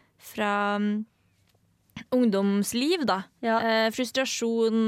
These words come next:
Speaker 1: eh, følelser, pubertet, diverse.
Speaker 2: Det er følelser, ja, som
Speaker 1: Ja.
Speaker 2: står, eh, veldig i sentrum. Og det er en fyr som heter Aksel, da, som er hovedperson her.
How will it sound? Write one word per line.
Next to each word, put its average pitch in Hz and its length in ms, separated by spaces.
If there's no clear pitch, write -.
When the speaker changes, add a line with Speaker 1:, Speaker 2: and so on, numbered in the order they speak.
Speaker 1:
eh, 220 400
følelser, 220 560
pubertet, 214 640
diverse. 208 380
Speaker 2:
Det 226 140
er 240 180
følelser, 202 720
ja, 220 140
som - 160
Speaker 1:
Ja. 214 60
Speaker 2:
står, 208 420
eh, 208 240
veldig 202 240
i - 20
sentrum. 185 540
Og 220 80
det 226 100
er 214 280
en 202 140
fyr 202 200
som 202 180
heter - 220
Aksel, - 440
da, 190 100
som 202 200
er 185 40
hovedperson 196 600
her. 196 140